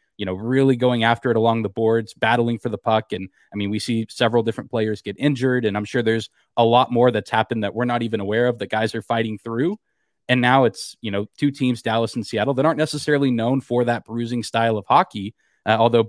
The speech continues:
both of them do have guys that can lay some hits. But I, I think it's going to line up to be a different series,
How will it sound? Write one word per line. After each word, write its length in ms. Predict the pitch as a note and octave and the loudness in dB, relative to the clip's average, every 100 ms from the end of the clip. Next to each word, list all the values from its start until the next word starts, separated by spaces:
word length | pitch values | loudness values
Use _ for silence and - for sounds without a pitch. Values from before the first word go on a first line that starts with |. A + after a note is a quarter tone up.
| - | 0
both 200 | A#2 A#2 | -2 0
of 80 | G#2+ | -2
them 160 | A2 | -2
do 140 | G#2+ G#2+ | -2 0
have 200 | A2 G#2 | 0 0
guys 300 | G2+ A2 - | 0 0 -2
that 140 | - | -6
can 140 | A2+ G#2 | -6 -4
lay 140 | A2+ | -2
some 200 | - G2+ | -4 -4
hits. 280 | B2+ C#3+ - | 0 -2 -2
But 240 | A2 G#2 - _ - | -2 -2 -4 _ -2
I, 180 | B2+ B2+ | 0 2
I 40 | |
think 200 | C3+ D3+ | 0 -4
it's 120 | C3+ | -6
going 220 | - C3+ B2+ | -4 -2 -2
to 100 | B2+ | -2
line 220 | A#2 B2 | -2 0
up 120 | A#2 | -2
to 80 | - | -4
be 140 | A2+ A#2 | -4 -4
a 40 | |
different 420 | - A#2+ - - | -4 -6 -6 -8
series, 540 | - A#2+ C#3 F#3+ - | -6 -4 -2 -4 -8